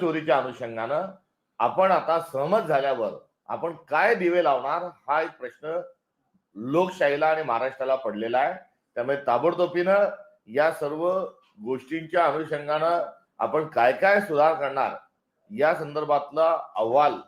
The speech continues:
हा आपण प्रकाशित करावा. निवडणूक आयोगाला देखील तशा प्रकारचं आपण पत्र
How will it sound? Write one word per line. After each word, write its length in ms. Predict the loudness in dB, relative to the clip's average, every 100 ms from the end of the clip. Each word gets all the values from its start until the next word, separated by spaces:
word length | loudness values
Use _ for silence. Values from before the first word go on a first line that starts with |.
| _ _ _ -4
हा 140 | 0 2 0 -4 -8
आपण 400 | -8 -4 -6 -8 -18 _ _ _ _ -6
प्रकाशित 420 | -2 0 0 -2 -4
करावा. 340 | 0 4 4
निवडणूक 500 | 2 -2 -4 -2 0
आयोगाला 360 | 2 2 2 0
देखील 280 | 0 -6 -10
तशा 180 | -6 -4
प्रकारचं 680 | -4 -2 -2 -2 -2 -2 -2 -10 _ _
आपण 220 | -8 -6
पत्र 320 | -2 -2 0